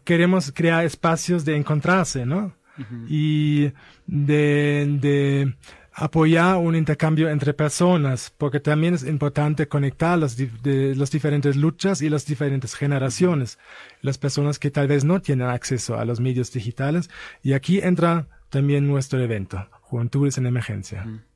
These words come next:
Speaker 2: Exacto, has, eh, hablado entonces ahora cómo, por ejemplo, podemos articular justamente esos espacios que son más a nivel virtual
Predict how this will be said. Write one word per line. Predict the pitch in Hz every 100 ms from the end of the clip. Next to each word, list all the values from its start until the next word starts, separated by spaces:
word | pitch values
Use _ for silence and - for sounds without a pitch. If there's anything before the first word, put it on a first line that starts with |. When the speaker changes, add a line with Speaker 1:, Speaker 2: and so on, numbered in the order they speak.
| _ _ _ _ _ _
Speaker 2:
Exacto, | 135 - 147 - 151
has, | 151 147 143
eh, | 123 117 110 110 - - - _ _
hablado | 131 120 127 131
entonces | 123 120 113 120 120 - 131 131 - -
ahora | 123 123 123
cómo, | - 190 185 156 131 - - _
por | 127
ejemplo, | 120 127 127
podemos | - 127 139 147 151 - - - - - -
articular | 139 123 - 120 127 135 139 147 175 _ _ -
justamente | - 151 139 143 143 139 127 127 - _ _
esos | 151 170 139
espacios | 131 - 139 135 131
que | - 127
son | 131
más | 127 139 143 139 - _ _
a | 135
nivel | 123 123 127
virtual | 127 127 135 135 175